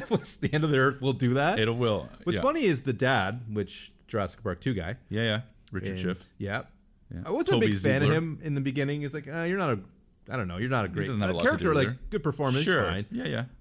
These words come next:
Speaker 1: There's something about his, like, "Yeah, I get it."
Speaker 2: Yeah.
Speaker 1: And it's
Speaker 2: "Here,
Speaker 1: just
Speaker 2: take
Speaker 1: eye
Speaker 2: this stuff."
Speaker 1: acting, and it's just, and he hugs his son. I'm like, "That's, that's
Speaker 2: Yeah.
Speaker 1: nice." I li-, I really like that moment.
Speaker 2: Yeah.
Speaker 1: Where it's like, "I understand young love,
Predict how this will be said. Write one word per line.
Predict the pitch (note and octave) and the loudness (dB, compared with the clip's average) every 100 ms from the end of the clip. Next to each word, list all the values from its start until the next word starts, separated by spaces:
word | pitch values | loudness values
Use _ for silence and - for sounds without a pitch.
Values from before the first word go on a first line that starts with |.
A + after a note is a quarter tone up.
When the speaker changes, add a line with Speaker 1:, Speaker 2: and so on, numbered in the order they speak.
| - - - | -20 -20 -6
Speaker 1:
There's | D#3+ F#3 | -2 0
something | C#4 E4 | 0 0
about | G#3 F#3 | 2 2
his, | D#3 E3+ D#3+ - | 4 2 2 -2
like, | D3+ C3 A2+ - - - - - - | 0 2 0 -6 -20 -20 -20 -20 -8
"Yeah, | C3 | -4
I | C3 | -2
get | B2+ A#2 | 0 0
it." | F2 - - | -2 -8 -8
Speaker 2:
Yeah. | A2+ C3 - - _ _ - - | -6 -6 -8 -20 _ _ -20 -4
Speaker 1:
And | B2+ | 0
it's | C3 | 4
Speaker 2:
"Here, | B2 | 4
Speaker 1:
just | F2 - | 2 -2
Speaker 2:
take | A2+ C#3 | 2 4
Speaker 1:
eye | B2 | 4
Speaker 2:
this | A2 | 4
stuff." | A#2+ | 4
Speaker 1:
acting, | G2+ G2 G2 - | 2 0 -4 -4
and | G#2+ G#2+ | -2 0
it's | G2+ | 0
just, | B2 A#2 | -2 -2
and | A2 | -2
he | G2+ | 0
hugs | B2 B2 | 0 0
his | B2 | -4
son. | - A2+ G#2+ G#2 | -4 -2 0 0
I'm | G#2+ | -2
like, | A2+ - | -6 -8
"That's, | D#3 G3 F#3 - - | -8 -8 -10 -16 -16
that's | - | -8
Speaker 2:
Yeah. | C#3+ | -4
Speaker 1:
nice." | B2+ - - | -2 -4 -6
I | B2+ | -4
li-, | B2+ | -2
I | |
really | A2+ A#2 C3+ C3+ | -2 0 2 4
like | B2 A#2 A#2+ | 4 2 0
that | G#2+ G2+ | -2 0
moment. | G2 G2+ F#2+ D#2+ - - | 0 0 -2 -6 -14 -12
Speaker 2:
Yeah. | - | -6
Speaker 1:
Where | A2 | -4
it's | G2 | -4
like, | G2+ | -2
"I | G#2 G#2+ | 0 0
understand | G#2+ G#2+ - G2+ F#2+ F2+ | 0 0 -2 -2 -2 -6
young | G2+ F#2 F#2 | -6 -6 -4
love, | F#2 F2+ E2 | -4 -4 -8